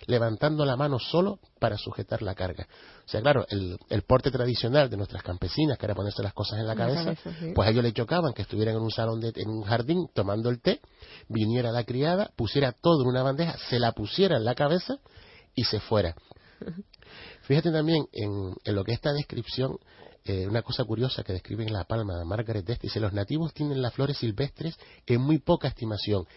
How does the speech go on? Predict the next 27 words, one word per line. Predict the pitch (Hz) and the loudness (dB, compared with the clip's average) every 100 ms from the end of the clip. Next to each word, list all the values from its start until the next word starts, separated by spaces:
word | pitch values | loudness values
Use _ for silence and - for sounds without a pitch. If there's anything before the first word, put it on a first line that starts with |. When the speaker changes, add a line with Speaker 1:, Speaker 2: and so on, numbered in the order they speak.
| - | -12
Speaker 1:
y | - | -4
si | 110 117 | -4 0
les | 110 | -2
preguntas | - 110 180 - 135 | 0 2 2 2 -2
el | 113 | 0
nombre | 139 139 123 | 2 2 2
de | 107 | 0
alguna, | 98 143 135 110 - - - | 0 2 0 -2 -8 -20 -6
en | 107 | -2
la | 104 | 0
mayoría | 104 92 120 147 | 0 0 2 2
de | |
los | 143 | 0
casos | - 135 139 | -2 -2 -2
te | - | -2
responden | 113 104 127 135 127 | -4 -2 -2 0 -2
simplemente | 123 110 110 113 139 143 139 _ - | -4 -4 -2 -2 -2 -2 -4 _ -6
que | 131 | -2
es | 104 | -2
hierba". | 92 120 85 80 - - - - | 2 2 2 -4 -10 -20 -20 -14
Speaker 2:
<laughs> | 170 175 220 170 196 175 202 202 208 196 190 202 381 311 208 | -6 4 4 6 0 0 -2 0 0 0 -4 -4 -4 -2 0
Qué | 185 160 | 0 2
gracia. | 139 151 | 6 8
Speaker 1:
Y | |
que | 135 | 10
los | 139 123 | 10 10
burros, | 147 151 98 95 | 12 10 8 -2